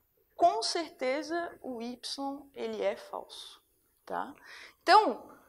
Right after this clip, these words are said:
se o Y é falso, ele dizia ali no exercício, né? Então, Y não é verde. Com certeza isso. Com certeza, Y não é verde. Com certeza. Que aí é a letra D, tá? Porque eu tinha colocado aqui, né?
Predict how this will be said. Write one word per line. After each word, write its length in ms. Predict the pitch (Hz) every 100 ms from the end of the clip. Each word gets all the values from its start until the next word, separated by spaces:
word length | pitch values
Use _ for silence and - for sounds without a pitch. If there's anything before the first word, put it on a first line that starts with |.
| _ _
se 200 | - -
o 80 | 330
Y 340 | 339 339 302
é 60 | 285
falso, 720 | 285 302 349 440 - 240 214
ele 140 | 214
dizia 260 | 202 208 247
ali 160 | 240 269
no 160 | 247
exercício, 560 | 220 208 - 381 - 269
né? 260 | 262 415 - - - -
Então, 240 | 330 349
Y 720 | 285 339 - - 415 466 -
não 960 | 269 302 320 311 311 349 466 508 - - - -
é 120 | -
verde. 480 | 240 226 226 214 -
Com 140 | - 302
certeza 440 | 381 - 302 233
isso. 360 | 180 - - - _ _
Com 140 | 240
certeza, 480 | 262 285 - 262 247
Y 240 | 240 240 233
não 100 | 233
é 60 |
verde. 400 | 226 214 - _ - _ _ _
Com 80 | 220
certeza. 420 | - - - - - - _ _ _ _ _ _ _ _ _ _ _ -
Que 100 | 233
aí 120 | 220
é 60 | 214
a 40 |
letra 280 | 214 226 220
D, 240 | 208 214 _ _ _ _ _ _ _ _
tá? 280 | - 95 277 - _ - - - -
Porque 160 | - 233
eu 60 |
tinha 140 | 233 247
colocado 440 | 226 220 220 190
aqui, 320 | 196 - 359
né? 380 | 302 254 427 -